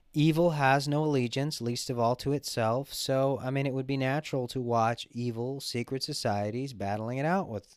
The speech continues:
with, with themselves in the end, because who do they have allegiance to? They're evil,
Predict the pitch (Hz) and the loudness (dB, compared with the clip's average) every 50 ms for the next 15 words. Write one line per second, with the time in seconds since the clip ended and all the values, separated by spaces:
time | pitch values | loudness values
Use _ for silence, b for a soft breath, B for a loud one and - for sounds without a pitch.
0 | _ - 117 110 104 - - 110 110 104 - 104 95 98 - - 107 101 95 95 | _ -10 -8 -8 -8 -8 -10 -12 -12 -10 -8 -8 -8 -8 -6 -6 -4 -4 -4 -6
1 | 98 107 104 104 104 101 92 95 101 104 101 - - 123 123 127 - - - b | -6 -8 -8 -8 -6 -8 -8 -8 -8 -8 -8 -6 -6 -6 -6 -6 -8 -12 -18 b
2 | b b b b b b b b b b b b b b b b b b b b | b b b b b b b b b b b b b b b b b b b b
3 | - - - 160 156 151 156 156 165 156 156 160 170 180 156 135 113 101 - - | -12 -6 -2 0 0 0 0 -2 -2 -2 -2 -2 -2 -2 -4 -4 -6 -8 -8 -10
4 | - 98 76 76 82 98 113 127 147 175 185 147 101 85 - | -10 -10 -10 -10 -8 -6 -2 0 0 0 0 0 -2 -6 -10